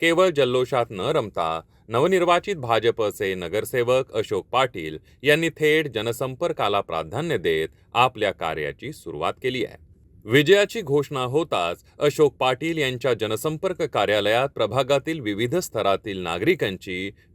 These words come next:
गर्दी पाहावयास मिळाली. व्यापारी, ज्येष्ठ नागरिक, तरुण मंडळी तसंच महिलांनी उपस्थित राहून त्यांचं अभिनंदन केलं आणि त्यांना भावी वाटचालीसाठी शुभेच्छा दिल्या.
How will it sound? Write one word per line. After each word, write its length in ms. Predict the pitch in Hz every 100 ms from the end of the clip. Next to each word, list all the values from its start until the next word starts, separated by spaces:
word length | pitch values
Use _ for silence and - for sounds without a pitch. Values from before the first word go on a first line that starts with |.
| 92
गर्दी 320 | 104 90 107
पाहावयास 600 | 139 87 90 90 101 117
मिळाली. 320 | 147 147 101 - _ - _ _
व्यापारी, 580 | 104 110 - 117 131 139
ज्येष्ठ 340 | 120 110 -
नागरिक, 540 | 104 90 117 135 85 80 _ _
तरुण 220 | 135 139 147
मंडळी 400 | 139 139 151 220
तसंच 260 | 175 160 143
महिलांनी 480 | 120 107 123 170 202
उपस्थित 500 | 127 117 104 110 87
राहून 480 | 90 127 131 78 80
त्यांचं 720 | - _ 151 139 127 120 -
अभिनंदन 560 | 101 107 127 180 202 160
केलं 340 | 113 92 90 87 _ -
आणि 180 | 143
त्यांना 420 | 143 131 123 120 151
भावी 380 | 120 107 101
वाटचालीसाठी 840 | 87 90 92 139 113 101 82 - 139
शुभेच्छा 480 | - 87 87 - 147
दिल्या. 280 | 143 131